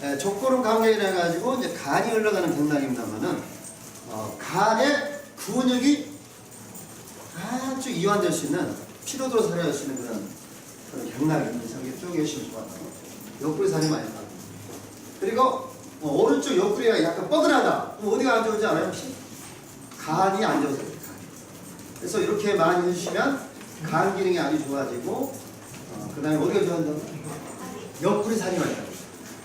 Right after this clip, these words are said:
그래서 뭐 옆구리 살이 해당이 되신 분 여기는 잘 안 계시는데, <laughs> 이렇게 계시고, 한쪽 보지 말고 이렇게 반대로.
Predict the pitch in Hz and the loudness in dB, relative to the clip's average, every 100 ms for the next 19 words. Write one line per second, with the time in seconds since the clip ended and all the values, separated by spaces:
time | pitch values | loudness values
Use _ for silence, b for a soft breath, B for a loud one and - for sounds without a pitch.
0 | - - - 214 247 254 214 214 247 226 | -16 -12 -8 -6 -2 0 2 2 2 2
1 | 220 262 269 247 220 208 190 208 185 175 | 2 2 2 2 2 2 0 0 2 2
2 | 160 156 139 160 170 147 139 190 - - | 2 0 2 4 4 2 0 0 0 0
3 | - - 202 185 214 220 - - - - | -2 0 4 4 6 4 4 2 2 2
4 | - - 262 - - 320 - - 277 302 | 2 0 -4 -4 -2 -2 -2 0 2 4
5 | 269 247 220 175 202 170 - - 139 135 | 6 6 6 4 2 0 -4 -2 -2 -2
6 | 104 107 | -4 -6